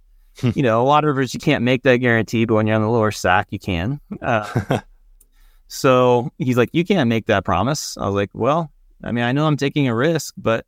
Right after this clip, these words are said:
Speaker 2: let's see if I can pull it off. You give me a hundred percent, I'll give you a hundred percent." And so he almost challenged me, like, he wanted to prove me wrong. And so he stood up, and I said, "Okay,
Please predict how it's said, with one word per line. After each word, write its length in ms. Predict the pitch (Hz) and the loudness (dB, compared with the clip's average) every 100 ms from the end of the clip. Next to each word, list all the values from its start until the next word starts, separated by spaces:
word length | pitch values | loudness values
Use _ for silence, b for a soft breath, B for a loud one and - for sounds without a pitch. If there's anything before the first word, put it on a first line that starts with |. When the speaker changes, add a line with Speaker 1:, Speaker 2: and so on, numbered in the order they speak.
| - | -10
Speaker 2:
let's 320 | 120 127 - | -4 -4 0
see 100 | 143 | 0
if 80 | 143 | 0
I 120 | 147 | -2
can 100 | 135 | -2
pull 200 | 147 147 | -2 0
it 60 | 156 | 0
off. 320 | 175 - - _ | -2 -4 -10 _
You 200 | - 113 | -4 0
give 160 | 131 143 | 2 2
me 100 | 131 | 2
a 40 | |
hundred 200 | 143 147 | 2 0
percent, 280 | - 147 151 | -2 0 2
I'll 100 | 120 | 2
give 200 | 123 123 | 0 0
you 200 | 127 123 | 0 2
a 40 | |
hundred 160 | 110 95 | 0 -2
percent." 300 | - - - _ - _ _ _ - _ - | -8 -14 -14 _ -20 _ _ _ -20 _ -10
And 600 | 104 101 98 101 101 95 | -4 0 0 0 -2 -4
so 460 | - 117 110 110 104 | -4 0 0 0 -2
he 240 | - 139 | -2 2
almost 300 | 180 185 - | 2 2 -2
challenged 540 | - 95 123 214 120 87 | -4 0 2 2 0 -2
me, 220 | 65 78 | -4 -2
like, 180 | 92 90 | -2 -2
he 160 | 120 110 | -2 0
wanted 300 | 120 127 107 | 0 0 -2
to 60 | |
prove 260 | - 127 117 | -2 -4 -2
me 120 | 107 | 0
wrong. 340 | 113 113 - - - - _ _ _ _ _ | 0 0 -2 -12 -20 -20 _ _ _ _ _
And 220 | 110 113 | -4 -2
so 280 | - 117 113 | 0 2 2
he 160 | 113 123 | 2 -2
stood 280 | - 147 120 | 0 0 2
up, 240 | 120 175 _ _ | 0 -2 _ _
and 80 | - | -4
I 60 | 107 | -4
said, 180 | - 113 | 0 0
"Okay, 400 | - 160 95 | 0 -2 -2